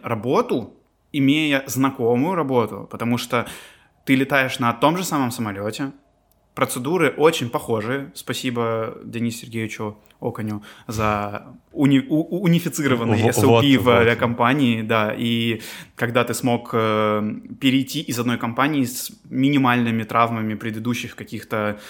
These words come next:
Speaker 1: э, особенностей работы, потому что здесь очень п-, все унифицировано по-боинговски, в, э, Победе было, э, одно время все очень унифицировано по-боинговски. И ты такой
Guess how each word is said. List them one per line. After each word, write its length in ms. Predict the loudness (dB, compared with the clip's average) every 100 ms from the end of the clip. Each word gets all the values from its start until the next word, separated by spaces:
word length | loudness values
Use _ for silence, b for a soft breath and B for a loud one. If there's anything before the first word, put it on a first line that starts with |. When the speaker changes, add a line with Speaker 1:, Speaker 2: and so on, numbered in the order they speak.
| B B -6
Speaker 1:
э, 40 | -4 -2 -2
особенностей 720 | 0 2 2 0 -4 -6 -4
работы, 400 | -2 0 0 0
потому 240 | -6 -8 -8
что 160 | -8
здесь 320 | -4 0 0 -2
очень 220 | -6 -10
п-, 120 | -12
все 180 | -4 -2
унифицировано 600 | -2 -4 -4 -4 -2 -4
по-боинговски, 800 | -4 -2 -2 -2 -6 -10 -12 -14
в, 160 | -14 -8
э, 280 | -4 -4 -6 B B
Победе 380 | -4 0 0 0
было, 400 | 0 2 2 2
э, 320 | 2 0 0 -6 -16 _ -20 _ -18 -6
одно 220 | -4 -2 0
время 320 | -2 -2 -6
все 160 | -4 -2
очень 260 | -2 -4
унифицировано 560 | -8 -8 -4 -4 -4 -6
по-боинговски. 720 | -6 -4 -2 -4 -6 -12 -16 B B B B -6
И 60 |
ты 100 | -2
такой 360 | 0 2 0